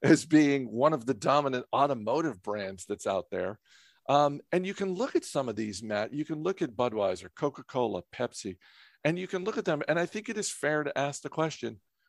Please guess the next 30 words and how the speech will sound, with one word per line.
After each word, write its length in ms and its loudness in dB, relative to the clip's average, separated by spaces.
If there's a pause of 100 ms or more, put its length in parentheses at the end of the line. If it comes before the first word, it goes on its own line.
(640)
do 80 6
these 300 2
businesses 640 -4
need 240 -4
to 120 0
advertise 540 -4
on 100 -8
the 80 -8
Super 300 -8
Bowl 280 -6
at 100 -4
all? 300 -6 (640)
When 200 2
you 440 4
think 420 -4
that 240 4 (100)
this 440 2
year, 520 0
a 60 -6
thirty-second 880 -2
ad 260 0
on 120 -8
the 60 -12
Super 300 -8
Bowl 320 -4 (420)
goes 260 4
for 160 -8
seven 640 -2 (180)
million 720 0 (240)
dollars. 680 -2